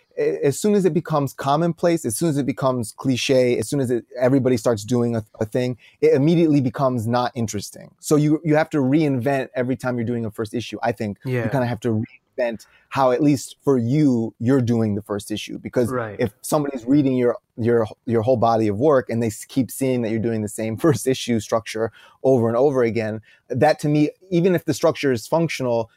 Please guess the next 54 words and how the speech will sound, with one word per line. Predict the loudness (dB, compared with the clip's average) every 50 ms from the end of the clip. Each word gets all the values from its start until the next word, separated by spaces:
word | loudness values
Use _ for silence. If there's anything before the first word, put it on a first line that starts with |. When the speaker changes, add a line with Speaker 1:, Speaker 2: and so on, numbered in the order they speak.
| _ _
Speaker 1:
might, | -4 0 0 2 0 0 -2
you're | -8 -6 -2 0 2
gonna | 2 2 0 2
alienate | 4 4 4 4 4 2 2 0 0 -2
a | -4
certain, | -2 0 0 0 0 -2 -4 -4 -4 -6 -8 -8 -6
you | -4 -4
know, | -4 -4
group | -2 -4 -4 -2
of | -2
your | -2 -2 0
readers, | 0 0 -2 -2 -6 -12 -12 -12 -10 -8
and | -4 0
hopefully | 0 0 2 2 2 4 4 2 2 2 2
alienate | 4 4 4 2 2 0 0
yourself | 0 0 0 -2 -2 0
a | 2
little | 2 2 2
bit | 2 -2 -2
from | -2 -2 0
your | 0 0
own | 0 0 -2 -2
work, | -4 -6 -8 -8 _
because | -10 -8 -6 -4 -4
you're | -4 -2
just, | -2 -4 -4 -6 -14 -10 -8
you | -8 -6
kind | -4 -4 -4
of, | -4 -4
you | -6
just, | -10 -12 -14 -16 _ _ _ -10
you | -8 -8
know, | -8 -8 -12 -16 -20 -20 -12 -10
uh, | -8 -8 -8 -8 -10 -8 0
Speaker 2:
Yeah, | 2 4 4 6
yeah, | 4 4 4
because | 4 4 4 4
Speaker 1:
phoning | 4
Speaker 2:
you're | 4 2
Speaker 1:
it | 2
Speaker 2:
not, | 2 -2 -2 -2 -4
Speaker 1:
in. |
Speaker 2:
exactly, | 0 2 4 2 2 2 0 0
you're | 0 0
doing | 0 2 2 2 0 0
formula | -2 -2 -2 0 0 0 0 0
rather | 0 -2 -2 -4 -4
than | -6 -6 -6
putting | -8 -8 -6 -6 -8 -6 -8 -8 -10 -10
something | -10 -10 -10 -8 -8 -8 -8 -8
of | -8 -10
yourself | -12 -12 -12 -12 -14 -14 -16
into | -18 -20 -18 -18 -18
it. | -20 -20